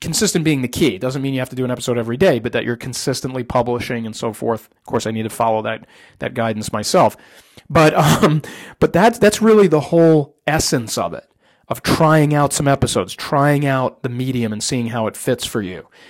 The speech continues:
Uh, it's not do the ten or twenty and, you know, look for ten thousand followers. It's just not gonna happen that way.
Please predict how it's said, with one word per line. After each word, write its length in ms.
Uh, 200
it's 160
not 400
do 220
the 100
ten 280
or 100
twenty 420
and, 320
you 80
know, 120
look 200
for 140
ten 400
thousand 420
followers. 640
It's 120
just 160
not 140
gonna 140
happen 360
that 180
way. 280